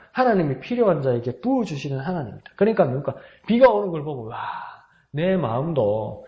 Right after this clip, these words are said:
내 영혼도 이렇게 메말라 있을 때 하나님께서 이 지금 이, 이 마른 땅에, 농사 지으는 마른 땅에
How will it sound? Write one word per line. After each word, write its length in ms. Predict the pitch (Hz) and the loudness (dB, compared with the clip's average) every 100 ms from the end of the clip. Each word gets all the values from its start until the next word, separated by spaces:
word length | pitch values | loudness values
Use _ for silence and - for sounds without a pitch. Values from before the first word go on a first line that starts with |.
| - - | -10 0
내 260 | 139 180 | 4 6
영혼도 480 | 127 135 165 139 - | 4 2 0 -2 0
이렇게 240 | 220 - | 0 0
메말라 520 | 135 113 127 190 190 117 | 0 2 2 4 4 2
있을 260 | - 120 | -2 -8
때 80 | 117 | -6
하나님께서 560 | 131 196 156 131 127 135 | 0 0 0 -2 -6 -10
이 100 | 143 | -8
지금 380 | 202 196 170 - | 2 4 4 -6
이, 480 | 180 214 190 - 208 | -12 -10 -12 -12 -12
이 60 | 175 | -8
마른 400 | 131 139 180 190 | -4 -2 0 4
땅에, 580 | 190 156 139 123 123 - | 4 4 -2 -4 -10 -6
농사 340 | 170 202 190 160 | -2 2 2 0
지으는 260 | 160 139 | -2 -4
마른 260 | 127 135 175 | -4 -4 -4
땅에 260 | 165 143 | -4 -6